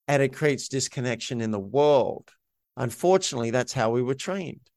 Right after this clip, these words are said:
If I was angry as a kid, I got in trouble for being angry. Wasn't allowed, so I don't tell anyone if I'm angry. Right? That's what we learn. If we said to someone,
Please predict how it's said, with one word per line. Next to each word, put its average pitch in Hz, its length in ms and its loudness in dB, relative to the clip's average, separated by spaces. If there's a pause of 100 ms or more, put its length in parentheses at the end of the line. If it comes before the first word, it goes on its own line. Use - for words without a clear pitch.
(840)
If 143 200 2
I 156 160 8
was 131 140 4
angry 165 380 4
as 120 120 2
a 110 60 -4
kid, 117 280 -2
I 143 140 2
got 123 200 2
in 139 60 -8
trouble 196 380 0
for 139 140 -4
being 110 340 -2
angry. 95 500 -10
Wasn't 139 380 0
allowed, 175 580 4
so 110 200 0
I 117 100 2
don't 160 180 -2
tell - 260 2
anyone 139 360 4
if 101 160 -4
I'm 101 140 -4
angry. 95 420 -10 (960)
Right? 139 160 0
That's 165 220 2
what 170 140 4
we 180 120 4
learn. 180 540 0 (560)
If 127 160 -12
we 151 100 -2
said 170 300 2
to 165 80 0
someone, 139 580 2